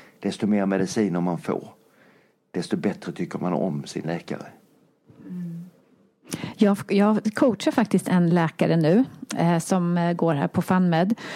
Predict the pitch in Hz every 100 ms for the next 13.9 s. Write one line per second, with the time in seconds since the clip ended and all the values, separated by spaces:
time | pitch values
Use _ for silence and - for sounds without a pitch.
0 | - - - 208 185 - - 196 190 175
1 | 170 - 233 - 277 277 180 170 165 -
2 | 208 240 240 240 226 269 - - - -
3 | 220 262 - 220 202 190 - - 180 185
4 | - 202 226 208 214 226 175 170 160 160
5 | 160 180 - - - 170 151 175 202 247
6 | 226 208 190 175 170 160 156 156 78 -
7 | - 170 214 226 247 233 202 202 202 220
8 | 190 185 175 165 175 170 254 208 247 -
9 | 160 170 220 - - - - 214 220 220
10 | - 285 262 175 165 - 180 - 196 262
11 | - 226 220 240 277 175 - 175 170 165
12 | 196 170 185 226 196 - 165 180 196 -
13 | 196 208 - 226 202 202 202 180 180